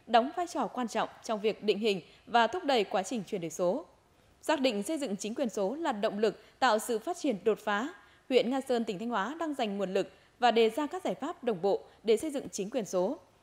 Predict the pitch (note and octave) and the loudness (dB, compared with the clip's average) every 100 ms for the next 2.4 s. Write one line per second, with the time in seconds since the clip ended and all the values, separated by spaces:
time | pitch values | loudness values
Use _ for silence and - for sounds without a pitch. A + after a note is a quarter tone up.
0 | _ B3 B3 B3+ G3 A#3 A3+ A#3 A3+ D#4 | _ 0 2 0 0 0 0 0 0 0
1 | C#4+ C#4 B3 G3 F#3+ - G3+ F#3+ G3 F3 | -2 -2 0 0 -2 -8 -6 -4 -4 -8
2 | - A#3+ A3+ G3+ | -8 -8 -6 -6